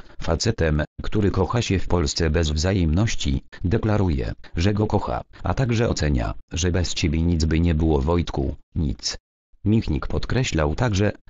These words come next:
że Jaruzelski marzył o szklanych domach Żeromskiego i dążył do budowy Polski prosowieckiej,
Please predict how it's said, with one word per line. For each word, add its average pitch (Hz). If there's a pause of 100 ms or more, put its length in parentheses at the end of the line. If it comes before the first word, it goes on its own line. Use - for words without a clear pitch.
(100)
że 107
Jaruzelski 80
marzył 107
o 95
szklanych 90
domach 87
Żeromskiego 76 (240)
i 120
dążył 104
do 90
budowy 82 (220)
Polski 87
prosowieckiej, 80